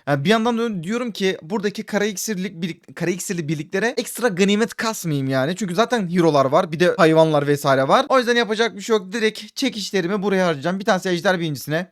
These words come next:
yapıştır. Hiç düşünmeden çünkü çok önemli. Zaten bitti. Bir daha basmıyorum. Diğeri ise balon. Şimdi balon içinde ekstra şöyle alabilir miyim?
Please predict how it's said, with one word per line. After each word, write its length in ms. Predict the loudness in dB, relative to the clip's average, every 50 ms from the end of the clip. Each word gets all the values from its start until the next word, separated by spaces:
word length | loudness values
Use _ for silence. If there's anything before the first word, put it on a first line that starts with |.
| _ _
yapıştır. 440 | -2 -2 0 0 -2 -4 -4 -6 -6
Hiç 320 | -6 -6 -8 -8 -6 -6 -6
düşünmeden 460 | -6 -6 -4 -2 -2 0 0 -2 -2
çünkü 300 | -4 -6 -8 -10 -10 -8
çok 280 | -4 -4 -4 -4 -4
önemli. 420 | -4 -2 -2 -2 -2 -2 -2 -2 -2 -4 -12 -16 _ -4
Zaten 300 | -2 -2 0 -2 -2 -2
bitti. 400 | -4 -6 -4 -4 -4 -4 -6 _ _ _ _ -14
Bir 340 | -14 -12 -12 -10 -2 4
daha 220 | 6 6 6 6 6
basmıyorum. 480 | 2 2 0 -2 -2 0 2 0 0 0
Diğeri 200 | 0 0 0 0
ise 300 | -2 0 0 0 2 2
balon. 460 | 2 4 6 6 6 6 4 4 0
Şimdi 280 | -2 -2 -4 -4 -2 0
balon 240 | 2 2 2 2 0
içinde 280 | -2 -4 -4 -4 -2
ekstra 360 | -2 -4 -4 -4 -6 -4 -4 -2
şöyle 240 | -2 -2 -2 0
alabilir 440 | 0 0 2 0 0 0 -2 -2 -2
miyim? 260 | -2 -2 -4 -4 -6